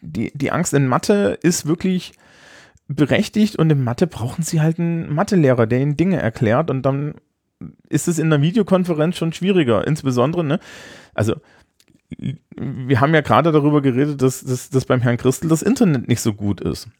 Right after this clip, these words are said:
ja, das, das ist, das ist ein Problem, das müssen wir dann eigentlich auch angehen.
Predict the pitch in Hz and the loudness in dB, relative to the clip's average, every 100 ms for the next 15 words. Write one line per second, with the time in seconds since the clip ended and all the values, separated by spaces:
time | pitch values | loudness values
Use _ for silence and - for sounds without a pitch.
0 | _ 98 120 170 - - - - _ 131 | _ 0 2 0 -4 -10 -20 -20 _ -2
1 | - - 135 - - 143 - - 135 127 | -2 -6 -8 -8 -4 -4 -4 -4 -4 -2
2 | 143 160 147 131 117 135 143 147 147 160 | 0 0 0 0 0 2 2 0 0 0
3 | 147 147 - 110 147 156 120 139 - 180 | 2 2 0 0 0 0 0 0 0 0
4 | 117 92 | 0 -4